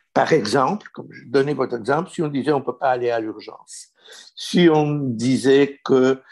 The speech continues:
euh, un individu, euh, ne peut pas travailler bien qu'il ne rencontre personne. C'est une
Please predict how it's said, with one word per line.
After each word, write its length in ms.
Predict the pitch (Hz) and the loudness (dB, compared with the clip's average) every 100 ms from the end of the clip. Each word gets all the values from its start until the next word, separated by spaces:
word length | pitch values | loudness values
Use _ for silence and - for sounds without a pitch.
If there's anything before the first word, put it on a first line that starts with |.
| - - | -14 -2
euh, 240 | 123 123 - | 0 0 -2
un 160 | 135 | -2
individu, 840 | 147 139 127 117 117 98 131 147 - _ - | -2 -6 -8 -8 -10 -4 -2 -2 -8 _ -4
euh, 100 | 120 123 | -4 -2
ne 200 | 135 156 | -2 -2
peut 200 | 156 - | -2 -4
pas 120 | 170 | -4
travailler 560 | - 143 127 127 151 | -6 -6 -4 -4 -4
bien 260 | 139 123 156 | -6 -8 -10
qu'il 200 | 156 135 | -12 -10
ne 120 | 120 | -6
rencontre 460 | 120 113 - 123 113 | -6 -6 -8 -12 -10
personne. 380 | 127 - - - _ _ - - - - - | -10 -10 -12 -16 _ _ -20 -20 -16 -12 -8
C'est 300 | - 156 156 | -2 -2 0
une 300 | 151 143 | 2 2